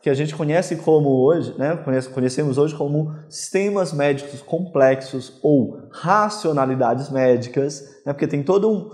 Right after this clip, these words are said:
um sistema específico de pensamento, de anatomia, de fisiologia, de avaliação, de tratamento, né, que é isso que caracteriza um sistema médico complexo, é, dentro de cada uma dessas abordagens.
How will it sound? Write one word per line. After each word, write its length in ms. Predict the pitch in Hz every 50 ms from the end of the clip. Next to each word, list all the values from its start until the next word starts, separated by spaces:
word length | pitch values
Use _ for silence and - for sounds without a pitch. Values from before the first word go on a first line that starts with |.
| - - - - _ -
um 280 | 151 151 151 147 143 139
sistema 800 | - - 151 151 - - - - 165 190 208 214 185 165 139 127
específico 1120 | 123 - - - 151 143 147 - - - 190 196 202 190 - - - - 135 117 110 107 123
de 120 | 120 135
pensamento, 1120 | 131 160 160 160 151 - - 160 135 127 127 139 160 175 170 160 151 151 - 127 113 107 - - - - - - -
de 120 | 120 156
anatomia, 760 | 151 147 147 147 151 151 135 127 127 139 156 180 180 160 139 127
de 80 | 131
fisiologia, 1000 | - - 139 131 147 139 135 139 127 120 110 101 110 123 156 175 170 151 127 120
de 100 | 117 143
avaliação, 800 | 135 131 135 127 131 120 107 - - - 151 156 175 170 151 131
de 120 | 117 123
tratamento, 960 | - - 147 151 151 - 151 135 123 120 120 127 143 175 185 175 151 151 -
né, 180 | 113 135 165 160 - - - -
que 80 | _ 135
é 40 | 139
isso 160 | 160 - -
que 120 | - 160
caracteriza 680 | 156 - 139 135 131 - 143 131 123 135 160 170 151 147
um 140 | 135 127
sistema 480 | 127 - 127 - 135 127 127 120 123 - - - - - _ -
médico 400 | 120 127 123 120 - - - 107
complexo, 880 | - 131 120 113 117 - 127 131 151 151 156 - - 170 175 175 175 - - - _ _ _
é, 240 | 135 135 135 135 131
dentro 680 | 135 151 160 185 196 - - - - - - 165 165
de 120 | 156 - -
cada 200 | 175 160 160 151
uma 160 | 151 151 151
dessas 360 | 147 147 147 147 147 143 143
abordagens. 960 | 143 135 139 151 160 139 127 110 98 92 92 87 95 95 85 - - - -